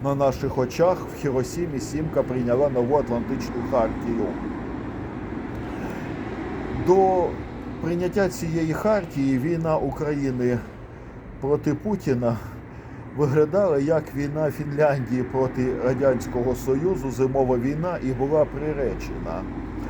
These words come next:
на певний компромісний і не дуже вигідний для України мир. Після підписання цієї Атлантичної хартії оця от війна за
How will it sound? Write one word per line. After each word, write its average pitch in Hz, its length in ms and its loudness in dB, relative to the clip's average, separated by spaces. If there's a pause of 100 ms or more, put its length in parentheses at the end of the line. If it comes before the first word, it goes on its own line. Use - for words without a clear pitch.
(280)
на 139 140 6
певний 143 400 4
компромісний 127 880 -4
і 131 60 -2
не 127 140 -2
дуже 123 300 -2
вигідний 135 560 -2
для 113 140 2
України 123 680 2 (100)
мир. 104 200 -2 (480)
Після 165 440 4
підписання 156 720 0
цієї 151 320 0
Атлантичної 143 720 -2
хартії 131 720 2 (960)
оця 135 300 6
от 151 160 6 (280)
війна 151 540 4
за 143 280 6